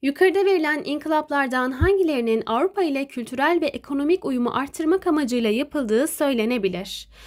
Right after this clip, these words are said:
Modern ölçü sistemlerinin kabul edilmesi. Arkadaşlar, Avrupa'da da bu ölçü sistemleri, e, kullanıldığı için tabii ki özellikle ekonomik uyumu artıracak bir durumdur. Kılık kıyafet inkılabının yapılması da yine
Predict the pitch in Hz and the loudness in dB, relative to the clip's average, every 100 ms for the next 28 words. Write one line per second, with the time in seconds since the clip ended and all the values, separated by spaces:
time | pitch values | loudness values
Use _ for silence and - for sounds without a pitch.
0 | - - 294 339 403 415 381 359 403 - | -20 -6 0 2 4 4 4 0 -4 -4
1 | 381 - 311 294 277 330 370 277 262 311 | -4 -2 -2 -2 -2 -2 -2 -4 -2 -2
2 | 277 233 196 202 - 466 494 440 427 320 | -2 -2 -4 -4 -4 -6 -2 -2 0 0
3 | 233 285 403 554 427 349 269 247 254 254 | 0 0 0 0 -2 0 0 0 0 0
4 | 254 - 233 - 226 208 185 190 - - | -2 -12 -14 -6 -2 0 -2 -4 -8 -20
5 | - 220 208 208 285 277 285 285 392 359 | -8 -4 -4 -2 -2 2 2 2 2 2
6 | 320 294 440 392 247 - 320 - 277 330 | -2 -4 -2 -2 -2 -4 -6 -4 0 0
7 | 427 427 - - 330 349 381 - 247 302 | 0 -2 -6 -2 2 2 2 -2 -4 -2
8 | 339 320 320 285 240 254 - 180 185 180 | -2 -4 -4 -6 -4 -6 -6 -6 -6 -6
9 | - - - _ _ - - - - 381 | -8 -12 -18 _ _ -20 -20 -20 -4 2
10 | 466 - 440 415 440 427 349 381 381 381 | 2 2 2 2 2 0 2 2 4 4
11 | 349 370 330 339 349 320 339 359 247 269 | 4 4 4 0 -2 -4 -4 -4 -4 -2
12 | 302 381 | 0 2